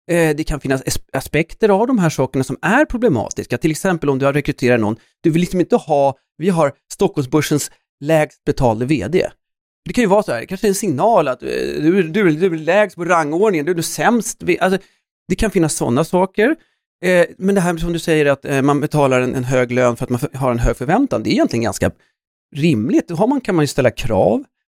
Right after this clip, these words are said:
Inom, inom arbetsmarknaden, vanliga löntagarprissättning, det är liksom effektiva löner, hy-,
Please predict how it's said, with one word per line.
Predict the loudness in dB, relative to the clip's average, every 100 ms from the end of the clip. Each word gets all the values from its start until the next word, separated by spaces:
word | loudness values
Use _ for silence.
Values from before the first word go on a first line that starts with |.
| -2
Inom, | 2 2 0 0
inom | 0 0
arbetsmarknaden, | -2 -2 -8 -10 _ -4 -2 -2 -2 0 2
vanliga | 2 0 0
löntagarprissättning, | 0 0 0 -2 0 2 2 0 -6 -4 -4 0 0 2 2
det |
är | 0
liksom | 0
effektiva | -4 -2 -4 -2 0 2 2 0
löner, | 2 2 2 0 -2 -2
hy-, | -2